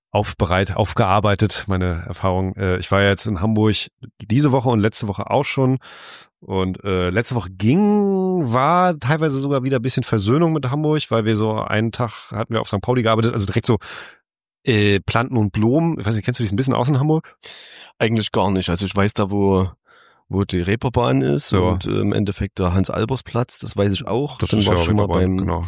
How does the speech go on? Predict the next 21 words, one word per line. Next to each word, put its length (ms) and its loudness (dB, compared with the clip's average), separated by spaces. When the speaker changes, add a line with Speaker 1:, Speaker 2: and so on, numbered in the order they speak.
Speaker 2:
im 100 0
Volksparkstadion 840 0
war 120 2
ich 60 -4
schon 220 0
mal. 260 2
Speaker 1:
Ja. 180 2
Speaker 2:
Und, 320 -2
ähm, 320 2
äh, 880 -4
ich 120 -6
weiß, 180 2
wo 60 -2
dieses, 400 -2
äh, 100 0
Sa-, 240 -2
Sankt 240 0
Pauli, 340 0
äh, 360 2
Logo, 520 0
Speaker 1:
Ja. 200 0